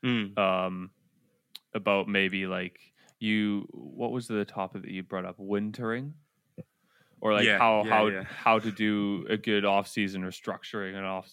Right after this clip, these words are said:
Speaker 1: Yeah.
Speaker 2: excuse me, an off season. Um, so, so maybe we'll, we'll be looking into how to do that to kind of bring out a series of podcasts over kind of the same topics.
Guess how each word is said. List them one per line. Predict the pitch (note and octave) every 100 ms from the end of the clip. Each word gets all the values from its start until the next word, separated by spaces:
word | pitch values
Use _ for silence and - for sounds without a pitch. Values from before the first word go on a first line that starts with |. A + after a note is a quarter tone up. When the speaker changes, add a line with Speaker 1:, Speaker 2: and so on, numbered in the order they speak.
| _ -
Speaker 1:
Yeah. | A2+ F2
Speaker 2:
excuse | - B2+ G#2+
me, | G2 -
an | G2+
off | G2 -
season. | - F#2+ F#2+ F2+ - _ _ _ _ _ G2+
Um, | F#2 F2+ F2 - _ _ _ _ _ _ _ _ _ -
so, | - A2+ G2 F#2+ -
so | A2
maybe | G2+ G2+ G2
we'll, | G2 G2 F2+
we'll | A2 G#2 G2
be | G2+
looking | G2 G2 G2+
into | G2+ F#2 - G2 F#2+ - _ _ -
how | - F#2+ F#2+
to | F#2 G2
do | G2 F#2
that | F#2 F#2 -
to | -
kind | G#2+ G#2 F#2+
of | F2+ - _ _ _ _ _ _ _ _ _ _ -
bring | G#2 F#2+
out | F2+
a | F2+
series | - A2 G2 F2+ F2+ F2
of | F2+ F2+ - -
podcasts | - G#2+ - F2+ F2 - G2+
over | F#2 F2+
kind | G2 F2+
of |
the | F#2
same | - F2+
topics. | - F#2 F2+ F2+ -